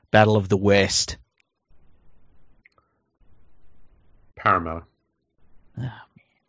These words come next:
Speaker 1: I, I'm kind of quietly confident, hey? Like,
Speaker 2: I'm gonna
Speaker 1: Parramatta's
Speaker 2: tell
Speaker 1: in
Speaker 2: you this.
Speaker 1: form.
Speaker 2: I hope Penrith win.
Speaker 1: Yeah.
Speaker 2: <coughs> It's not just because,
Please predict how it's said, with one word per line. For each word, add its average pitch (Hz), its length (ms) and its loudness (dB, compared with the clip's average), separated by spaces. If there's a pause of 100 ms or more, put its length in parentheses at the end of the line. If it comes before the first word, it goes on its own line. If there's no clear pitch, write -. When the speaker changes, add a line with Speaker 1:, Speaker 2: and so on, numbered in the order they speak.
(1080)
Speaker 1:
I, 139 240 -2
I'm 233 180 2 (640)
kind 220 400 0
of - 320 -6 (480)
quietly 123 460 2
confident, 123 540 -2
hey? 113 340 -2 (1080)
Like, 117 340 4 (140)
Speaker 2:
I'm - 60 0
gonna 131 60 4 (120)
Speaker 1:
Parramatta's 175 280 0
Speaker 2:
tell 151 80 4
Speaker 1:
in 131 60 4
Speaker 2:
you 113 60 -10
this. 104 100 -12
Speaker 1:
form. 117 340 -2 (560)
Speaker 2:
I 165 180 2
hope 143 420 -2
Penrith 107 400 -2
win. 92 180 -8 (360)
Speaker 1:
Yeah. 110 260 -2 (1080)
Speaker 2:
<coughs> - 400 4 (360)
It's 139 140 -8
not 220 140 -6
just - 160 -20
because, 135 360 -6